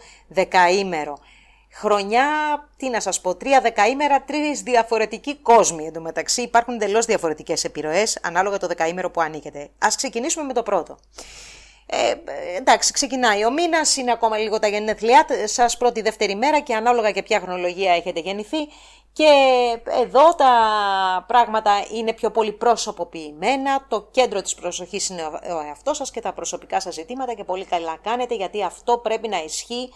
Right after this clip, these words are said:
κυρίως τις ημέρες των γενεθλίων μας, που βάζουμε, έτσι κάνουμε μια χαρτογράφηση της επόμενης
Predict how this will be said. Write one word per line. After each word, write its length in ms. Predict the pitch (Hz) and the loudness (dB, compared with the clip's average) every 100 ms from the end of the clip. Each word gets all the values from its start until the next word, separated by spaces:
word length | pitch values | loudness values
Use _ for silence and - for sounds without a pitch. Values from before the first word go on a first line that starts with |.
| - _ | -20 _
κυρίως 680 | - 226 220 247 302 311 - - _ | -14 -8 -4 -2 -2 -4 -8 -18 _
τις 260 | - 208 - | -10 -6 -4
ημέρες 560 | 196 190 226 208 185 - | -4 2 2 2 -2 -8
των 120 | 196 | -8
γενεθλίων 580 | 170 160 143 196 240 240 | -8 -10 -10 -6 -6 -6
μας, 240 | 247 - - _ | -8 -10 -14 _
που 240 | - 262 196 | -6 -6 2
βάζουμε, 560 | 240 254 302 294 302 311 302 - - | 6 8 6 0 -4 -4 -6 -16 -4
έτσι 340 | 226 262 - | -2 -2 0
κάνουμε 280 | 240 262 262 | 2 2 0
μια 200 | 247 277 | -2 -2
χαρτογράφηση 880 | - 240 214 175 202 247 269 269 269 | 0 0 -2 0 4 4 2 -6 -10
της 160 | 226 | -8
επόμενης 460 | 185 - 220 240 226 | -6 -4 -4 -6 -10